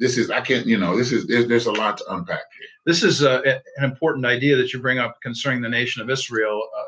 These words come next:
Speaker 2: so I'll just kind of piggyback on your good thinking here about this. What was the very first thing that the Israelites did when they were confronted with a situation where,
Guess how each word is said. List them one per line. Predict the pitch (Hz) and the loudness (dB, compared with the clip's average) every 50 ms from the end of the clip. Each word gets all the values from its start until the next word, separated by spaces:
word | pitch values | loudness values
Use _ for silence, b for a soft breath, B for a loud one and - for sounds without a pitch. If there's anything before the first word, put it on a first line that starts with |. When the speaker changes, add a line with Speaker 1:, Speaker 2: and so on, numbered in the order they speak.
| - | -10
Speaker 2:
so | - - - 117 | -10 -8 -4 -2
I'll | 127 139 | -2 -2
just | 127 113 107 - - | -2 -4 -8 -8 -6
kind | - 120 110 104 | -4 -4 -4 -6
of | - - | -6 -6
piggyback | 139 131 127 123 120 110 107 104 - | -6 -4 -4 -4 -2 -2 -2 -2 -4
on | 110 107 | -6 -8
your | 107 104 104 | -6 -4 -4
good | 113 107 110 - | -4 -4 -4 -2
thinking | 127 135 139 135 123 110 101 | -2 -2 -2 -2 -4 -6 -4
here | 107 113 107 104 104 | -2 0 0 2 2
about | 104 107 104 104 - | 0 -2 -2 -2 -2
this. | 113 110 107 - - B B B B B B B | -2 -2 0 -2 -4 B B B B B B B
What | 175 208 | 4 6
was | 233 175 135 | 6 6 6
the | 135 135 127 | 4 2 4
very | 127 147 160 175 190 190 185 | 4 4 4 6 6 4 4
first | 185 190 185 170 165 - - | 4 2 2 2 0 0 2
thing | 170 170 165 151 | 2 4 4 4
that | 131 113 139 | 2 -2 -2
the | 135 131 | 0 0
Israelites | 143 135 135 143 139 131 120 117 120 117 - 127 | 0 0 0 -2 0 0 0 -2 -2 -4 -6 -4
did | 127 151 160 147 120 113 113 120 117 _ _ _ - | -2 0 2 2 2 0 -2 -6 -14 _ _ _ -6
when | 139 143 143 | -2 0 0
they | 147 139 | 2 2
were | 135 135 | 0 0
confronted | 131 - 131 120 120 - 151 165 185 175 160 139 127 | -2 -4 -6 -8 -6 -4 -2 0 2 2 2 0 0
with | 123 123 120 120 120 - - | -2 -2 -2 -2 -4 -8 -10
a | - | -8
situation | - - 147 131 - 127 123 120 123 135 131 - - 120 117 117 117 B B B B B B B | -6 -6 -6 -8 -8 -6 -4 -2 -2 -2 -2 -4 -6 -6 -6 -8 -10 B B B B B B B
where, | 139 139 135 127 123 127 123 123 - | 2 4 6 6 6 4 2 0 -4